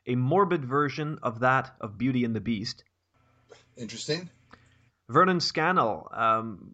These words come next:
Speaker 1: who I know most as a poet, but, um, yeah, Scannell wrote this poem, uh, called "A Case for Murder,"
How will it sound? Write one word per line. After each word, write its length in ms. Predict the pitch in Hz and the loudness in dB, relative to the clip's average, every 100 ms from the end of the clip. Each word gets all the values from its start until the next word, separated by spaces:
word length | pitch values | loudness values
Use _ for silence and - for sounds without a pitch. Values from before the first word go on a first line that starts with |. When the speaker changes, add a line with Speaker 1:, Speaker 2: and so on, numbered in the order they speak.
| - | -6
Speaker 1:
who 140 | 131 | 0
I 80 | 143 | 2
know 360 | 175 139 117 110 87 | 4 2 0 -4 -12
most 380 | 98 117 117 | -10 -8 -8
as 80 | 110 | -8
a 40 | 107 | -6
poet, 360 | - 175 110 - _ _ | 0 0 0 -4 _ _
but, 380 | 110 120 113 - _ _ _ _ _ _ _ - - | -2 0 0 -4 _ _ _ _ _ _ _ -20 -12
um, 480 | 113 113 110 110 104 | -4 -4 -4 -8 -10
yeah, 200 | - 135 | -4 -4
Scannell 360 | 113 - 165 190 | -2 -2 0 2
wrote 160 | 165 156 | 2 0
this 140 | 139 | -2
poem, 440 | - 123 143 117 104 | -4 -4 -2 -4 -4
uh, 280 | 117 113 110 | -2 -2 -4
called 640 | - 120 113 113 110 - _ _ - | -2 0 2 2 -2 -8 _ _ -12
"A 60 | |
Case 240 | 123 139 135 | -4 -2 -2
for 120 | 123 | -2
Murder," 500 | 107 117 127 110 92 | 0 2 2 0 -2